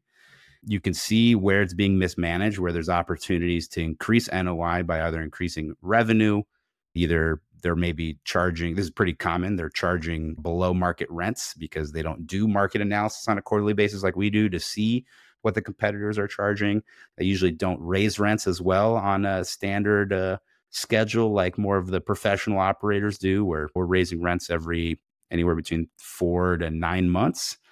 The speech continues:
to keep up with inflation or beat inflation. So that's one of the opportunities. And then also dropping expenses. We see typically with these mom and pop facilities, they're overpaying for a lot of their vendors.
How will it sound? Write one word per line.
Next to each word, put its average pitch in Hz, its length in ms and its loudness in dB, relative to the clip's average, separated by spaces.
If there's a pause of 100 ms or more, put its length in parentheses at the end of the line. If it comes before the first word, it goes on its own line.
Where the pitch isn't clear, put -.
(260)
to 82 120 -2
keep 95 300 -2
up 87 120 0
with 87 140 -2
inflation 90 480 0
or 78 80 0
beat 90 240 0
inflation. 98 580 0 (720)
So - 120 2
that's 139 140 4
one 127 100 6
of 110 60 4
the 104 80 4
opportunities. 78 540 -4
And 107 140 2
then 120 100 4
also 113 280 4
dropping 92 420 0
expenses. 78 640 -8
We 82 100 -2
see 90 360 2
typically 82 400 -2
with 80 80 -4
these 80 120 -4
mom 85 160 0
and 78 80 -6
pop - 200 -2
facilities, 85 560 -4
they're 80 200 -10
overpaying 95 680 -2
for - 140 -10
a 80 60 -6
lot 80 200 -4
of 73 80 -12
their 78 120 -8
vendors. 127 520 2